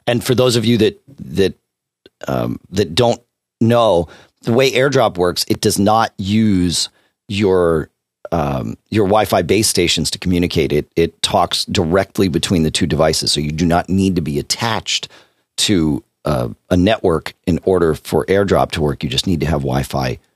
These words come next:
turned on. So Terry is asking,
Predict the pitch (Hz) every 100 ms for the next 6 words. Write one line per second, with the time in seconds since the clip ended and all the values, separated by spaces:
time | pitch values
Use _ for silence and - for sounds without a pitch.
0 | _ - - 55 - - _ _ _ _
1 | _ _ _ _ _ _ _ _ - 110
2 | _ _ _ _ _ _ _ _ _ _
3 | _ _ _ _ _ _ _ _ _ _
4 | _ _ _ _ _ _ _ _ _ _
5 | _ _ _ _ _ - 170 165 131 107
6 | 87 90 - 87 78